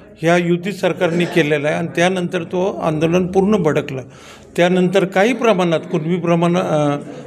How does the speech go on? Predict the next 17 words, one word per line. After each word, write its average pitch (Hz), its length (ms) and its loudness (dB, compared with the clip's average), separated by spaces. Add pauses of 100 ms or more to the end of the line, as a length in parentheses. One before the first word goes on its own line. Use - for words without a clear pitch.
(120)
प्रमाणपत्र 170 560 2
मिळालेलं 175 560 4
आहे 143 140 -6
आपल्या 151 260 -4
मराठा 147 340 -2
बांधवांना, 135 560 0 (520)
परंतु 190 560 2 (920)
त्यानंतर 190 440 2 (100)
ते 196 120 6
सुद्धा 190 260 0
कामकाज 180 520 2 (120)
थांबलेलं 160 400 2
आहे. - 360 -8 (220)
तर 202 100 4
म-, 180 260 2
मराठा 165 520 2
आंदोलन, 202 560 0